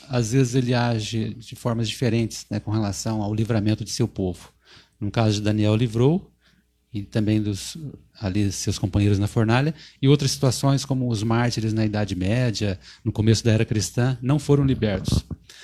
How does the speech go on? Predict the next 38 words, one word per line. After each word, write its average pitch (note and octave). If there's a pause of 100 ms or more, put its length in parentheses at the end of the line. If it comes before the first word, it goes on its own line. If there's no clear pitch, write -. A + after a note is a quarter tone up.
(580)
A C3+
gente C#3+
tem F3
que E3+
ver D3+
aqui D3+
o E3
propósito D#3+
de F3
Deus, D#3
né? D#3
Interessante D#3
isso. - (680)
É, G2+ (920)
nós, C#3+
como A#2+ (600)
filhos A#2+
seus, D3+
a A#2
gente A#2+
se -
coloca D#3+
nas C#3+
mãos B2
dele, G2+
né, A2
para G#2+
o G#2
seu A#2
trabalho. G2
Por D3+
exemplo, A#2+
os A#2+
mártires, B2+ (380)
na, A2
ali A#2
sendo A#2
mortos, A2+